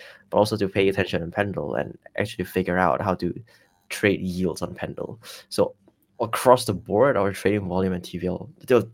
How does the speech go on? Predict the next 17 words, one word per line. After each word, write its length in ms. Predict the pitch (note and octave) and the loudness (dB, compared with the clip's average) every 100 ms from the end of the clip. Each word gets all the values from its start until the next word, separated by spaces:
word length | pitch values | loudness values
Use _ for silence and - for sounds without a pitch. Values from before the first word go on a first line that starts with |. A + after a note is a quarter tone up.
| - | -10
T-, 160 | - A2+ | -2 0
T 100 | B2 | 4
V 40 | |
L 100 | G#2+ | 4
not 100 | F2 | 2
so 80 | E2+ | -2
much, 140 | D2 | -6
but 120 | - F#3 | -6 0
trading 260 | A#2+ A2 | 2 2
volume 300 | F#2 F2+ F2 | 0 -2 -2
has 180 | F2+ - | -8 -8
increased 440 | F2 F2 F2+ D#2+ | -8 -6 -6 -6
by 300 | - A1+ A#1+ - - - - _ | -4 -4 -6 -10 -18 -18 -20 _
quite 100 | F3+ | -4
a 40 | |
significant 500 | B2 - F2+ E2+ D#2 | -4 -6 -8 -6 -6
amount. 260 | - - | -8 -14